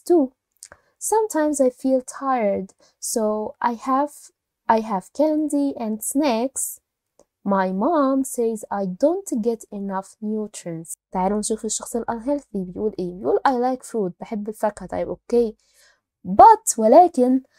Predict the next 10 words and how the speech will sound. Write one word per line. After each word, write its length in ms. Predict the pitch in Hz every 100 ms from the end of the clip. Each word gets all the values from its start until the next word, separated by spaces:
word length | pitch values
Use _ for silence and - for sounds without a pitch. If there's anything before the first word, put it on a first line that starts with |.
| _ _ -
"I 120 | 202 190
eat 400 | 208 220 - 185
a 40 |
lot 160 | 190 196
of 60 |
sweets"، 460 | - - 226 208 175
باكل 500 | 190 208 - 247 220
حلويات 640 | - 185 180 175 196 247
كتير. 580 | - 208 226 190 160 - _ -
"أحيانًا 640 | 262 - 381 370 254 247